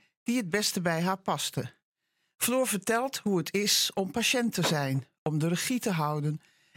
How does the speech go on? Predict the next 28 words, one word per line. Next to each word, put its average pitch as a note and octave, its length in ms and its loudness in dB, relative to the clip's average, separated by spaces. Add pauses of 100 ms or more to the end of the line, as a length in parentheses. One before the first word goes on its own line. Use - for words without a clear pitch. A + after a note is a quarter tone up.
en B3 160 2
om A3 80 2
steun G3+ 320 2
te G3 120 0
vinden F3+ 380 2
in E3 140 0
de D3+ 80 0
kleinste F#3+ 480 0
dingen. C#3 460 0 (840)
Zij A3+ 300 2
weet A3 240 0
hoe F#3 160 2
het F3 120 0
is A#3 300 2
om F3+ 180 -2
in E3+ 80 2
een E3 100 4
ziekenhuis A#3 540 0
te G#3+ 120 -2
liggen F#3 460 0 (100)
en F3 160 2
hoe G3+ 160 2
belangrijk F#3+ 680 0
menselijkheid F3 920 -2
en E3+ 240 -2
aandacht G#3 600 -2
dan D3 220 -2
zijn. B2+ 400 -6